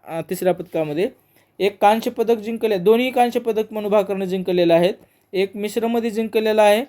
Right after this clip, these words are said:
आणि एक दहा मीटर एअर पिस्तूलमध्ये तिनं स्वतः वैयक्तिक कांस्य पदक जिंकलेलं आहे. त्यानंतर न्यूलँड्स अरेंज्ड the no, अ, न्यूलँड्स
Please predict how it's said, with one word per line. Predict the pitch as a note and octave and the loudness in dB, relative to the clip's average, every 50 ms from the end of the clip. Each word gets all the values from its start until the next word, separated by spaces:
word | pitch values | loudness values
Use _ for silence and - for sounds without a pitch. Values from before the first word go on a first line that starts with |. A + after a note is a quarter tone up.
| _ _ _ _ _ - | _ _ _ _ _ -10
आणि | - F3+ F#3+ G#3 | -6 -4 -2 -2
एक | A3+ A3 A3 | -2 -2 0
दहा | G3+ G#3 G3 G3+ | 0 2 2 2
मीटर | G#3 G#3 G3+ G3+ G#3 G3+ | 0 -2 -4 -4 -4 0
एअर | G#3 G#3 G#3 G3+ | 0 0 0 0
पिस्तूलमध्ये | G#3+ A3 G#3 - - A3+ G#3 G3 G3+ G3+ G#3+ G3+ F#3 | -2 -6 -10 -8 -8 -8 -6 -4 -4 -6 -6 -6 -4
तिनं | A3 A3 B3 D4+ - - | -2 -2 -2 -2 -4 -6
स्वतः | - - F#3+ F#3 - G3 F#3 | -6 -6 -4 0 2 4 6
वैयक्तिक | F#3+ G3+ G3+ G3+ - - A3 - - | 6 6 4 2 -2 -10 -10 -4 -2
कांस्य | G#3 G#3+ F#3+ - | -2 -2 -2 -4
पदक | F3+ F#3 E3+ F#3+ | -8 -6 -6 -6
जिंकलेलं | G#3+ A3 A3 B3+ A#3+ G3 F#3+ F3 D#3+ D3+ D3 C#3+ | -6 -4 -6 -6 -4 0 0 2 2 4 2 2
आहे. | D3 D3 C3+ B2+ C3+ _ _ _ _ _ _ _ _ _ _ _ _ _ _ _ _ _ _ _ _ _ _ _ _ _ _ _ _ _ _ _ _ _ _ _ _ _ _ _ _ _ _ _ _ _ _ _ _ _ _ _ _ _ _ _ _ _ _ _ _ _ _ _ _ _ _ _ _ _ _ _ _ _ _ _ _ _ _ - | 0 0 -4 -8 -12 _ _ _ _ _ _ _ _ _ _ _ _ _ _ _ _ _ _ _ _ _ _ _ _ _ _ _ _ _ _ _ _ _ _ _ _ _ _ _ _ _ _ _ _ _ _ _ _ _ _ _ _ _ _ _ _ _ _ _ _ _ _ _ _ _ _ _ _ _ _ _ _ _ _ _ _ _ _ -2
त्यानंतर | F#3 F#3 G#3 G#3+ G#3 - A#3 A#3 A#3 - _ _ _ _ _ _ _ _ _ _ _ - | -2 0 0 -2 0 0 0 0 0 -4 _ _ _ _ _ _ _ _ _ _ _ -10
न्यूलँड्स | E3 D#3+ F3 G3 G#3 A3 A#3 A#3+ B3+ C4+ - - | -6 -2 0 2 4 4 4 4 4 2 -2 0
अरेंज्ड | G3+ G3+ G#3+ A#3+ B3+ B3+ C4 B3 | 0 2 2 2 0 -2 -4 -4
the | B3+ G#3+ B3 B3 | 0 2 2 2
no, | G#3+ G3+ G3 G3 G#3 G#3+ F#3+ | 2 0 -4 -2 -2 -2 -2
अ, | - - G2 A2+ D3 D3+ - _ _ _ _ _ _ _ _ - - | -4 -6 -6 -6 -6 -6 -8 _ _ _ _ _ _ _ _ -12 -6
न्यूलँड्स | F3 F3 F3+ G3 G#3+ A3 A3+ A3+ A#3 A#3+ B3+ C#4 D4+ D4 - - - - | -2 0 2 2 4 4 6 6 6 6 4 2 -4 -6 -10 -14 -16 -16